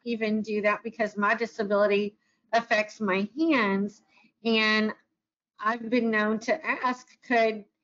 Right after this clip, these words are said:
either someone that's with me at the table cut my steak, or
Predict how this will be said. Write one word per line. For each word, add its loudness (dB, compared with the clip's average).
either 2
someone 0
that's -4
with -4
me -4
at -10
the -6
table -2
cut -4
my 0
steak, -4
or 4